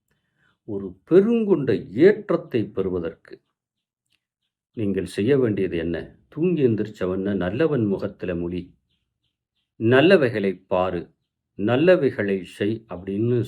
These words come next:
சொல்றாங்க இல்லையா? அது மாதிரி நீங்க தூங்கி எந்திரிச்சவன குளிச்சு கிழிச்சிட்டு, அ, வேலைக்கு செல்லுகின்ற அந்த நேரத்துல ராமர் வில்லோடு இருக்க வேண்டும்.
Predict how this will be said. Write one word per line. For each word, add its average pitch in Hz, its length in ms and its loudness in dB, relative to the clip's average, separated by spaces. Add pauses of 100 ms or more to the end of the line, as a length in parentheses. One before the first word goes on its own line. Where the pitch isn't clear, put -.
சொல்றாங்க 87 340 -6
இல்லையா? 80 360 -10 (760)
அது 107 260 -6
மாதிரி 85 600 -8 (880)
நீங்க 90 240 -4
தூங்கி 123 500 -2
எந்திரிச்சவன 67 680 -10 (1040)
குளிச்சு - 280 -8
கிழிச்சிட்டு, - 600 -12 (960)
அ, 80 800 -2 (100)
வேலைக்கு 190 600 6
செல்லுகின்ற 120 960 2
அந்த 131 500 -2
நேரத்துல 82 800 -4 (1600)
ராமர் 147 640 4
வில்லோடு 135 500 0
இருக்க 101 300 0
வேண்டும். - 420 -8